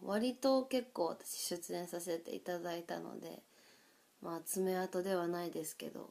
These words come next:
毎回それを残そうとしてる結果が残った、あのー、お仕事でしたね。<laughs> いろんなファンの方が「動画見ました」っていう方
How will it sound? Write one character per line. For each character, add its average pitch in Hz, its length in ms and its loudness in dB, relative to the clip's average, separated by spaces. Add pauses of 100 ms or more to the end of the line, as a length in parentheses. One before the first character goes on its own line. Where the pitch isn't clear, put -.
毎 185 220 -2
回 175 260 -2
そ 175 140 0
れ 185 100 4
を 185 60 4
残 190 320 4
そ 220 260 6
う - 120 -2 (200)
と 165 160 -4
し - 160 -2
て 214 300 4
る 240 320 10 (680)
結 208 200 -6
果 240 160 4
が 240 400 6
残 202 220 2
っ 233 40 0
た、 - 400 4 (1160)
あ 170 120 -4
の 165 760 -4
ー、 - 20 -8
お 170 80 -6
仕 185 120 -2
事 160 200 0
で 151 120 -2
し - 100 -4
た 170 120 -4
ね。 220 500 6 (220)
<laughs> 185 480 0 (640)
い 214 80 4
ろ 247 160 10
ん 277 80 10
な 285 80 10
フ 285 80 8
ァ 277 120 12
ン 247 60 8
の 220 60 6
方 190 300 2
が 170 340 0 (100)
「動 196 260 0
画 196 100 2
見 196 200 2
ま 190 160 2
し 185 100 -4
た」 156 160 0
っ - 40 -10
て - 180 -6
い 160 80 0
う 160 60 -2
方 156 300 -6